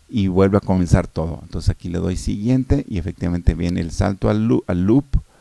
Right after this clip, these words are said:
que me viene hasta, me regresa hasta acá.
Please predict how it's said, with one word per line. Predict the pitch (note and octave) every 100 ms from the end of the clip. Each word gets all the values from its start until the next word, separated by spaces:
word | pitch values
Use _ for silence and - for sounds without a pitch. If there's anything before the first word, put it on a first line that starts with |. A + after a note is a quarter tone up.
| - _ _ _ _ _
que | - G#2+
me | G2+
viene | F#2 F#2+ F#2+ F#2+
hasta, | - E2+ - -
me | - E2+
regresa | E2+ E2 E2+ -
hasta | -
acá. | - -